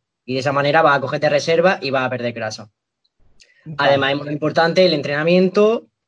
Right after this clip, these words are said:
Speaker 1: el factor sueño, el factor estrés, todo eso también es muy importante, pero a nivel nutricional lo más importante es el déficit calórico, es obvio.
Speaker 2: El déficit calórico y el superávit energético si quieres ganar masa muscular, ¿no?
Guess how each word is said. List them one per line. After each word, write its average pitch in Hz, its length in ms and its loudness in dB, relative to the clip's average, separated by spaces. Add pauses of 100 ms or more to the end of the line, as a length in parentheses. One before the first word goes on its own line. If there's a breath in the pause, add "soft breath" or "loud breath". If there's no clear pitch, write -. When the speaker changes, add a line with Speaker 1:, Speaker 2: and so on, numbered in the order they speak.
Speaker 1:
el 127 100 -10
factor 127 320 -6
sueño, 190 640 4
el 139 120 -6
factor 120 300 -8
estrés, 175 640 2
todo 143 220 -4
eso 147 120 -6
también 147 240 -2
es 139 60 -6
muy 139 120 -6
importante, 127 440 -4
pero 123 120 -2
a - 20 -4
nivel 131 220 0
nutricional 143 440 -2
lo 160 100 2
más 139 120 -2
importante 143 520 -2
es 135 60 4
el 135 80 -2
déficit 127 320 -6
calórico, 135 460 -4 (220)
es 131 140 0
obvio. 120 320 -6 (460 loud breath)
Speaker 2:
El 180 140 -2
déficit 233 500 0
calórico 240 460 -2
y 208 100 2
el 175 60 -2
superávit 185 380 2
energético 190 540 -2
si 185 100 -14
quieres 175 160 2
ganar 175 180 -2
masa 180 180 -6
muscular, 151 300 -2
¿no? 190 180 -4